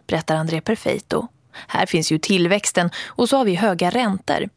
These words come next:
Det drar till sig kortsiktiga investerare. Så den brasilianska valutan, realen, har stigit i värde de senaste åren. Och resultatet av det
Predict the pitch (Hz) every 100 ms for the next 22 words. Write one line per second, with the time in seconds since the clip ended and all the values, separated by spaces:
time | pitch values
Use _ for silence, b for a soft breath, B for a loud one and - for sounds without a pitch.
0 | _ - 175 147 123 202 185 - 156 -
1 | 180 - - 202 - 165 160 165 - 233
2 | 185 175 220 220 208 _ _ B B -
3 | - 226 220 226 226 220 233 262 269 -
4 | 185 165 220 - - 233 - - - 170
5 | 175 208 160 151 160 151 - - 185 180
6 | 208 180 185 233 - - 208 151 160 226
7 | 151 156 - 120 - - - - _ _
8 | _ B B B B - 240 - 226 220
9 | 254 - 285 - 175 160 185 294 113